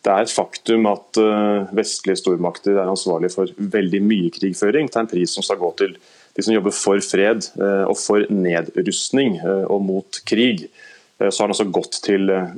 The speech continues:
mange som har vært ansvarlige for veldig mye krigføring. Så det er vel her den store, kan du si, blinde flekken, eh, er i Nobelkomiteens, eh, arbeid, nemlig at de har gitt den til flere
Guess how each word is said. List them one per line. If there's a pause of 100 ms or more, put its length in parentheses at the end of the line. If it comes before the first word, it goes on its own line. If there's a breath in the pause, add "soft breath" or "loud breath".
(100)
mange
som
har
vært
ansvarlige
for
veldig
mye
krigføring.
Så
det
er
vel
her (800 soft breath)
den
store,
kan
du
si, (340)
blinde
flekken,
eh,
er
i
Nobelkomiteens,
eh,
arbeid,
nemlig
at
de (560 soft breath)
har
gitt
den
til
flere